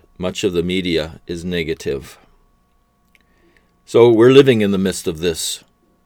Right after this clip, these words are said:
shaking. We're living in the midst of this world and what's happening and the responses to it and the threats.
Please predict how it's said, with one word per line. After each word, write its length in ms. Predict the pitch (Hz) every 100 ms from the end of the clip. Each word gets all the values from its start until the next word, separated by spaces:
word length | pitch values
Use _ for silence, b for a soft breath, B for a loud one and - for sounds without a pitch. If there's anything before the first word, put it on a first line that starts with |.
| _
shaking. 540 | - - 95 - 90 87
We're 160 | 98
living 240 | 107 101 98
in 100 | 95
the 60 |
midst 260 | 95 98 -
of 140 | 87
this 260 | 87 85 - _ -
world 380 | 85 87 85 76
and 140 | 85
what's 180 | 82 -
happening 540 | 87 82 - 80 76 b b b -
and 160 | 90
the 100 | 85
responses 760 | 85 82 - 98 90 - 82 -
to 200 | - 92
it 100 | 82
and 140 | 82
the 100 | 80
threats. 560 | - 82 73 - -